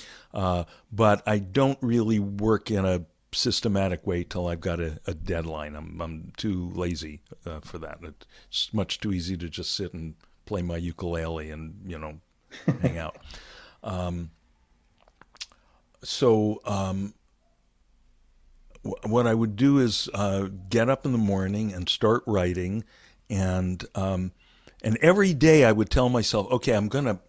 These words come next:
pick up from where I left off writing this chapter. I'm not gonna go back and reread it." And I always would wind up going back and rereading it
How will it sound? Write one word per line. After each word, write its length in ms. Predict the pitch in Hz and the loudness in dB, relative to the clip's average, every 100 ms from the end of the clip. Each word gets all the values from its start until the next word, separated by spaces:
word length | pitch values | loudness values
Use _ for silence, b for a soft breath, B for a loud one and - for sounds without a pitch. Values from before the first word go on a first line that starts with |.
| - - | -14 -6
pick 220 | - 147 | -4 -2
up 180 | 123 - | -4 -2
from 240 | 117 104 | -2 0
where 280 | 110 107 104 | 2 2 2
I 240 | 95 95 - b b | 0 -4 -8 b b
left 520 | - 98 117 110 - 120 | -10 -2 0 0 0 0
off 340 | 113 90 - | 2 0 -4
writing 460 | 104 98 95 95 90 | -6 -4 -2 -4 -4
this 160 | 87 - | -6 -8
chapter. 500 | - 82 - 80 - | -8 -10 -10 -14 -8
I'm 120 | 92 | -6
not 160 | 110 127 | -4 -4
gonna 180 | 123 110 | -6 -4
go 180 | 110 104 | -4 -4
back 280 | 107 98 | -4 -4
and 180 | 98 92 | -6 -4
reread 420 | 98 95 98 95 | -4 -2 -2 -2
it." 180 | 80 - B B | -4 -10 B B
And 100 | 107 | 0
I 60 | 104 | 4
always 300 | 117 147 120 | 6 4 2
would 160 | 127 113 | -2 0
wind 260 | 110 110 | 0 0
up 140 | 104 - | 0 0
going 300 | 104 98 92 | 0 0 0
back 220 | 95 87 | -2 -2
and 140 | 85 | -6
rereading 500 | 90 82 90 82 78 | -4 -6 -6 -6 -8
it 120 | 78 | -12